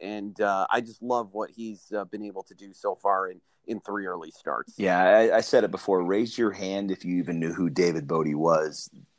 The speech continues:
Speaker 2: You're a liar if you did. And raise your hand if you had all the faith in the world that,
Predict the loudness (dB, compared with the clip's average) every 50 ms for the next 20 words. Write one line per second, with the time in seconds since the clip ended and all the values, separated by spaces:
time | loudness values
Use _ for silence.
0 | _ -2 2 4 4 4 6 6 8 8 10 10 8 6 4 0 -2 -4 -2 -2
1 | -2 -2 -2 -4 -8 -16 -20 -20 _ _ _ -8 -6 -4 0 2 4 4 4 4
2 | 2 2 0 0 0 -2 -4 -4 -4 -6 -6 -2 0 2 4 6 6 6 4 4
3 | 2 0 0 0 0 0 0 -4 -4 -2 -2 0 0 0 0 -2 -6